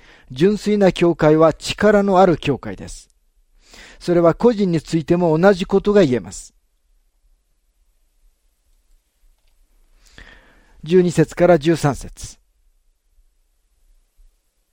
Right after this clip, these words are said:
「外部の人たちを裁くことは私のすべきことでしょうか？あなた方が裁くべきものは内部の人たちではありませんか？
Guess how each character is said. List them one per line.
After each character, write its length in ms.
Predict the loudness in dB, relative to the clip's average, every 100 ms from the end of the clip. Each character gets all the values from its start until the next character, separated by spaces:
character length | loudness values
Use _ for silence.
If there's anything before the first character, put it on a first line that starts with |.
| _ _ _ _ _ -20 -20 _ _ 2
「外 220 | 4 4
部 80 | 2
の 100 | -2
人 220 | -2 0
た 120 | 0
ち 160 | 2 2
を 120 | 2
裁 180 | 0 0
く 240 | 0 0
こ 140 | -6
と 160 | -4 -4
は 260 | -2 -2 -4
私 460 | -2 0 2 0 -2
の 120 | -4
す 160 | 0
べ 100 | 0
き 120 | 0 -4
こ 180 | -6
と 100 | -2
で 80 | -2
し 140 | -4 -8
ょ 60 |
う 20 |
か？ 260 | -16 -20 -20 _ _ _ _ _ _ _ _ _ _ _ _ _ -20 -20 -20 _
あ 100 | -2
な 100 | 0
た 140 | 2 4
方 240 | 4 4
が 140 | 4 2
裁 180 | 0 0 0
く 120 | 2
べ 120 | 2
き 120 | 2 -2
も 120 | -2
の 120 | -2
は 280 | -2 -4 -6 _ _ _
内 280 | 0 2 2
部 100 | 2
の 80 | -4
人 220 | -4 -4
た 120 | -2
ち 120 | 0
で 80 | 0
は 100 | 2
あ 40 | 2
り 100 | 0
ま 120 | -4
せ 140 | -6
ん 60 | -10
か？ 300 | -14 -20